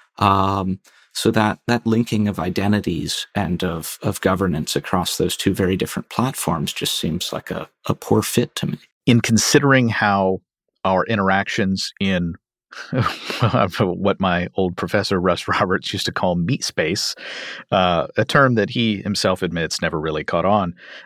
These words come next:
Speaker 2: Um, y-, you know, we work out with each other how,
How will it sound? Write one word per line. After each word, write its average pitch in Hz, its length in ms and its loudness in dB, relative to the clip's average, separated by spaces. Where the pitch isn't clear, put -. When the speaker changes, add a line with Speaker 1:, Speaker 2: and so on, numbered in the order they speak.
Speaker 2:
Um, 104 500 2
y-, - 180 -12
you 127 60 0
know, 110 120 2
we 117 380 2
work 127 540 2
out 127 360 2
with 107 280 0
each 104 220 0
other 98 340 2
how, 107 640 2